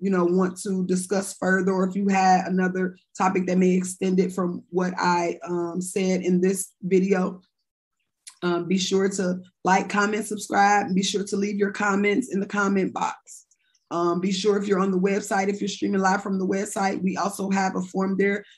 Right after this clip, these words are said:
on that same page with the podcast that you can scroll down, type in your questions, put in your questions, um, and we'll definitely, you know, touch on those. We don't wanna be ignorant of God's word. We don't walk around, wanna walk around. The word of God says that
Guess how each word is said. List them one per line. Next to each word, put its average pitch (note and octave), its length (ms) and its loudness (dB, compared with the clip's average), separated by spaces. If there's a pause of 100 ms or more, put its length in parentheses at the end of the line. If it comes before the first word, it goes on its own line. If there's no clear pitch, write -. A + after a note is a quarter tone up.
(140)
on F#3+ 160 2
that F#3 240 0
same F#3+ 320 0
page G3 360 0
with - 120 -6
the G#3 80 -6
podcast F#3+ 600 -2
that - 140 -14
you G3 60 -10
can G3 80 -4
scroll F#3+ 320 -2
down, F#3 420 0 (260)
type G3 220 0
in G#3 100 0
your G3+ 140 0
questions, G3+ 480 -2
put G#3 180 0
in G3+ 80 -2
your G3 140 -2
questions, G3 720 -2 (280)
um, F3 380 2
and G3 120 0
we'll G3 160 4
definitely, G3+ 800 -2 (160)
you G#3 100 0
know, F#3 160 2
touch A#3+ 320 0
on F#3+ 220 2
those. - 440 -6
We G#3 140 0
don't G#3+ 180 0
wanna G#3+ 200 0
be G#3 240 0
ignorant F#3+ 220 0
of F#3 100 0
God's F#3 340 0
word. E3+ 380 -8 (760)
We E3+ 80 0
don't G3 160 2
walk G3+ 200 0
around, F#3+ 260 0
wanna G3 180 0
walk G3 200 2
around. F3 260 -4
The F#3 100 2
word G3+ 260 2
of G3+ 80 0
God G3 220 4
says G3+ 480 -4
that F#3 240 0